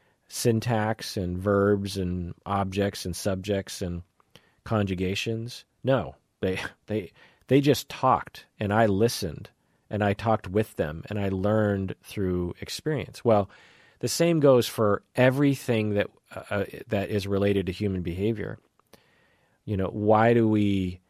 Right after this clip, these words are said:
uh, why do some cultures keep track of time and other cultures don't as much? Because when, when you're young, if your culture take, keeps track of time a lot, then you're pretty good with keeping track of time. Whereas another culture where there's not a lot of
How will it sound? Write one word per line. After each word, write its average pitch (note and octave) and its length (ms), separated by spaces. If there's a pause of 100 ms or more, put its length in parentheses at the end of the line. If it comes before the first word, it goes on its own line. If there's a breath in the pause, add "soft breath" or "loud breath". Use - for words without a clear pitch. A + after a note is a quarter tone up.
(400)
uh, G2+ 220
why G#2+ 220
do A2 100
some A#2 340
cultures G#2 500
keep G#2 220
track G2+ 260
of F2 140
time G#2+ 680
and G2 160
other F#2+ 220
cultures F2+ 420
don't G#2+ 480
as F2+ 200
much? - 360 (340 soft breath)
Because C3+ 380
when, B2+ 240 (160)
when B2 220
you're A#2 160
young, B2 480 (400 soft breath)
if A2+ 240
your A#2 120
culture B2+ 380
take, A2 380
keeps - 240
track G#2+ 320
of F#2+ 300
time C#3+ 340
a G2+ 80
lot, E2 360
then A2 340
you're C3 260
pretty C#3+ 320
good B2 220
with G#2+ 200
keeping G#2+ 360
track G2+ 260
of - 80
time. A#2 460 (600 soft breath)
Whereas G#2 200
another A#2 320
culture G#2+ 420
where G2 140
there's F#2 220
not G2+ 160
a - 20
lot F#2 220
of E2+ 60